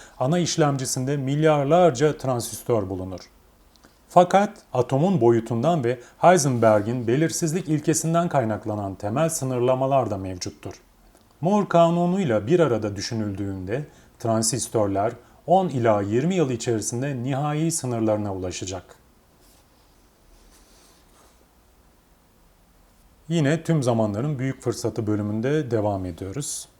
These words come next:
Devasa miktarda dijital bilgiye ve işleme gücüne erişebilmemiz toplumumuzu ve doğamızı değiştiriyor.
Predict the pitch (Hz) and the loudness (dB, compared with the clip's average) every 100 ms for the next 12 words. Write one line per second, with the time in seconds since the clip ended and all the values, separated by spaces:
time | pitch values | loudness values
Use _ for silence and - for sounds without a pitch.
0 | _ - - - _ - 156 196 185 226 | _ -20 -20 -20 _ 4 6 6 6 6
1 | 226 160 - 120 107 120 113 117 131 180 | 8 4 6 6 8 6 2 -4 2 4
2 | 190 151 131 143 180 156 123 - 170 180 | 4 2 2 2 4 2 0 -4 -2 0
3 | 147 151 170 180 123 113 - 135 135 135 | -2 0 0 2 0 0 -2 -2 -2 -2
4 | 147 147 - 165 160 190 185 180 147 196 | -2 -4 -2 -2 0 0 2 2 0 0
5 | 165 180 98 160 175 170 170 147 123 117 | 0 0 4 4 4 0 -2 0 0 0
6 | - - - 104 90 - | -4 -10 -4 -2 -2 -8